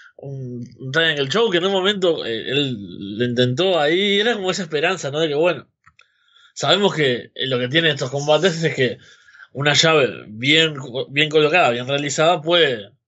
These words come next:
definir un combate en, en instantes nada más. Pero sí, después en el segundo y tercer round ya no había forma de, de salvarse, ya se ve esa diferencia y,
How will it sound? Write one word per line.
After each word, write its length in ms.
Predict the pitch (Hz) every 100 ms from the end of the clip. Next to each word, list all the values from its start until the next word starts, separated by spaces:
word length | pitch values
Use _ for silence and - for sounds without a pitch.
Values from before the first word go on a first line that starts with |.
| _
definir 400 | - 120 143 156
un 80 | 147
combate 400 | 127 139 147 123
en, 260 | 110 107 101 _ _
en 260 | 85 110 113
instantes 480 | 113 - 185 127
nada 200 | 120 123
más. 280 | 131 143 160 _ _ _ _ _ _ _ _ _ _ _ _ _ _ _ _ _
Pero 180 | 165 180
sí, 120 | 196
después 300 | 165 139 190
en 80 | 190
el 140 | 143
segundo 300 | 127 139 165
y 20 | 151
tercer 300 | 120 147 131
round 420 | 139 147 170 180 _ _ _ _ _ _ _ _ -
ya 180 | 180
no 80 | 175
había 800 | 151 160 143 120 117 113 110 107
forma 500 | - 143 147 139 120
de, 360 | 110 104 98 -
de 240 | - 113
salvarse, 680 | 123 127 127 147 151 - 175
ya 160 | 175 160
se 160 | 160
ve 440 | 135 156 156 120 - _ _ _ _ _ _ - - -
esa 200 | 151 165
diferencia 540 | 147 170 196 226 240
y, 200 | 160 147